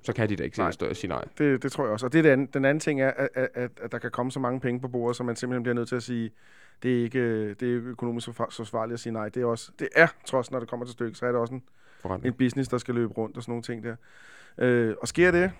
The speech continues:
Speaker 2: så, øh, så, så skal der lidt penge til Sverige, og der skal lidt penge til dit og dat og sådan nogle ting der, og så, så er det spændende, hvad der så sker.
Speaker 1: Men
Speaker 2: Men, øh,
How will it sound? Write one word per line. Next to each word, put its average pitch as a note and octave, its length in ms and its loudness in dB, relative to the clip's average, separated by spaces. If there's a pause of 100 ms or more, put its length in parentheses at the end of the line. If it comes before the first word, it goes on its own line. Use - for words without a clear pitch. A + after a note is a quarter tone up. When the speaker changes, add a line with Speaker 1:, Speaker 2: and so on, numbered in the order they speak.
(160)
Speaker 2:
så, - 140 0
øh, C#3 520 6
så, C3+ 140 -8
så D3+ 120 -6
skal D#3+ 160 2
der C#3 80 8
lidt B2+ 140 0
penge C#3+ 220 2
til C#3+ 100 -8
Sverige, D3 380 2
og D3+ 60 0
der C3+ 60 -4
skal C3 160 -6
lidt B2 160 -4
penge C3+ 180 0
til C#3 100 -8
dit D3 180 -4
og C#3+ 100 -2
dat B2+ 180 2
og C3+ 60 -6
sådan C#3 80 -10
nogle C#3 100 -6
ting C3 180 -8
der, C3+ 120 -2
og A#2+ 100 -6
så, D3 280 -4
så A#2+ 100 -6
er - 20 -2
det D3+ 80 -6
spændende, C#3 260 -2
hvad B2+ 100 0
der B2+ 60 -6
så B2+ 100 -14
sker. C3+ 220 -10 (520)
Speaker 1:
Men - 100 -2 (220)
Speaker 2:
Men, C3+ 180 0
øh, B2 240 2